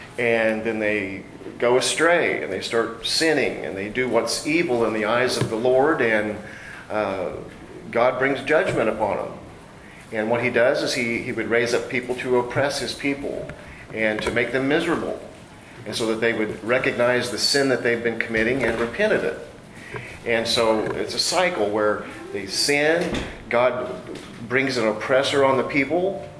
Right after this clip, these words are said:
the people cry out to the Lord for help and deliverance and repentance, and then God raises up a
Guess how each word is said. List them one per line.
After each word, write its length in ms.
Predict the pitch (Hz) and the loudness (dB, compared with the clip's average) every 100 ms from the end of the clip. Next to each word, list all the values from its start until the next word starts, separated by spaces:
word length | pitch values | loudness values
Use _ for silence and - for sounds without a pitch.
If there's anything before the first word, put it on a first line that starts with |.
| - - - | -18 -18 -4
the 140 | - - | -4 -2
people 260 | 135 127 | -4 -4
cry 360 | - - 120 139 | -4 2 4 4
out 160 | 143 - | 2 0
to 100 | 139 | 0
the 100 | 127 | 2
Lord 460 | 123 135 175 175 | 4 4 4 0
for 100 | - | -6
help 380 | 113 131 131 175 | -2 4 4 4
and 100 | 110 | 2
deliverance 720 | 110 120 143 165 170 - - - - | 0 2 2 2 0 -2 -6 -8 -8
and 140 | 113 | -8
repentance, 840 | 98 - 156 160 170 160 - - - - - - | -8 -2 0 2 0 -2 -4 -6 -8 -18 -18 -10
and 120 | 110 | -4
then 160 | 104 101 | -4 0
God 340 | 123 160 170 | 2 2 2
raises 340 | 139 147 143 120 | 2 2 2 2
up 240 | 117 - | 2 2
a 120 | 107 | -6